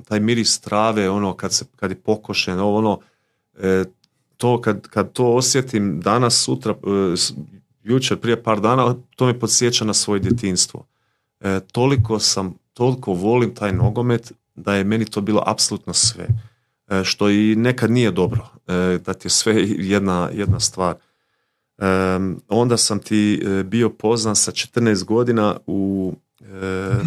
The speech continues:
zove se nogometna škola, međutim, to ti je jedna, jedan kemp za svi sportove, e, za, to ti je faktički za pun-, dosta sportove, e, za pripremu za olimpijade.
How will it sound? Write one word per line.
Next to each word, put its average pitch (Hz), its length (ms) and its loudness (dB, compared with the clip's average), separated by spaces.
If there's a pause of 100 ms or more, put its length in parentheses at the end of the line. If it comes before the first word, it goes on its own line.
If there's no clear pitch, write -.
(160)
zove 107 220 0
se - 160 0
nogometna 104 420 0
škola, 113 480 2
međutim, 120 460 -4
to 110 180 0
ti 110 180 -4
je 98 300 0 (100)
jedna, 101 420 -2
jedan 107 260 0 (100)
kemp 120 260 -2
za 95 140 -4
svi - 200 0
sportove, 127 600 0
e, 143 60 0 (1200)
za, 98 580 0
to 110 140 -2
ti - 120 -8
je 95 40 -2
faktički - 500 -4
za 92 360 0 (1080)
pun-, 117 200 2
dosta 117 300 0
sportove, 113 500 0
e, 98 480 2
za 101 140 -2
pripremu 123 460 0
za 104 240 2
olimpijade. 98 680 -2